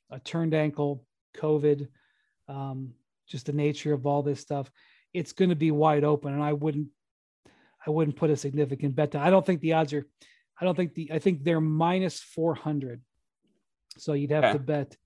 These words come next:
Speaker 1: four hundred to win one hundred here right now. <clears throat> I don't think that's an appropriate line. Uh, let's put
Speaker 2: Yeah.
Speaker 1: it that way. I think it's, it's closer to even money than it is minus four hundred.
Speaker 2: And I think the Australians would,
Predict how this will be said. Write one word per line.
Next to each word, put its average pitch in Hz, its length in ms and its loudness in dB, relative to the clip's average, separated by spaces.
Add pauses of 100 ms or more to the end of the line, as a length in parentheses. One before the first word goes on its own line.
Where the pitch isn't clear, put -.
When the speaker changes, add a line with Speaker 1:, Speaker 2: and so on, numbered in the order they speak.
(480)
Speaker 1:
four 175 320 0
hundred 156 300 2
to 160 80 0
win 143 240 0
one 143 200 -2
hundred 127 500 -8
here 147 280 -4
right 139 220 -8
now. 131 320 -12 (360)
<clears throat> - 380 4
I 208 280 8
don't 196 140 10
think 175 140 0
that's 175 180 2
an 156 80 -2
appropriate 147 540 -4
line. 127 320 -8 (840)
Uh, 135 240 -6
let's 131 100 -8
put 156 200 2
Speaker 2:
Yeah. - 60 4
Speaker 1:
it - 40 -2
that 131 180 -6
way. 123 140 -10
I 127 80 -4
think 151 240 -4
it's, - 240 -8 (460)
it's 160 160 -6
closer 185 580 2
to 165 100 -2
even 160 320 -2
money 147 280 -2
than 139 160 -4
it 139 80 -6
is 135 180 -2
minus 131 300 -8
four - 180 -16
hundred. 117 260 -18 (2000)
Speaker 2:
And 113 440 2 (340)
I - 60 -14
think 113 340 0
the 120 100 -2
Australians 117 600 0
would, 110 260 -6